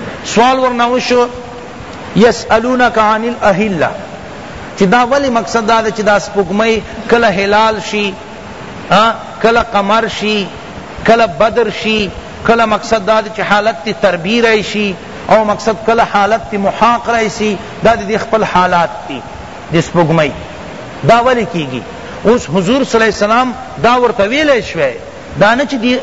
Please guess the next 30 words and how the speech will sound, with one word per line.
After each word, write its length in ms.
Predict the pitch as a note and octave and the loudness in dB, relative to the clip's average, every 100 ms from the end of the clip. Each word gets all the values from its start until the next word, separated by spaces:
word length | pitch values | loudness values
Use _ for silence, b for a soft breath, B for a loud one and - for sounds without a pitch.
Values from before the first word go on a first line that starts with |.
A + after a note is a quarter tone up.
| E3+ | 0
د 40 | A#3 | 0
علم 340 | C4 C#4+ C4+ | 2 2 0
په 100 | G#3 | 0
دې 140 | A3+ A3+ | 0 2
خبرې 280 | G#3+ G#3 G3+ F#3 | 0 0 0 0
نه 60 | |
و. 100 | D3+ B2 - - - - - | 0 -2 -8 -14 -14 -14 2
که 60 | |
ورته 260 | G#3+ A3 A3 | 4 4 2
معلومه 400 | A3 A3 A#3+ C#4+ | 2 0 2 2
وای 200 | C#4 C4+ | 4 2
خو 120 | A3+ A3+ | 0 0
ټیک 180 | C4+ - | -2 0
ته 80 | A3+ | 0
کني، 280 | A3+ B3+ | 2 2
الله 240 | B3+ A#3 A#3 | 2 4 2
تعالی 280 | A3+ A#3 B3+ | 2 2 2
به 100 | A#3+ | 2
زر 180 | A#3+ | 2
وحی 300 | C#4 C4+ C4 | 2 0 0
پر 180 | A3+ G#3+ | -2 0
کړی 240 | G#3 G3 F3+ | 2 2 4
وه. 260 | F#3 E3 - - - - - | 4 2 -2 -14 -16 -16 -10
چې 60 | - | 0
دی 200 | G#3 C4 | 2 4
وجه 280 | A#3+ B3+ A#3 | 4 2 2
دا 220 | A3+ A#3 | 2 2
ده 80 | A3+ | 0
چې 100 | - | -2
مثال 460 | G#3 - A3 A3 | -6 0 2 2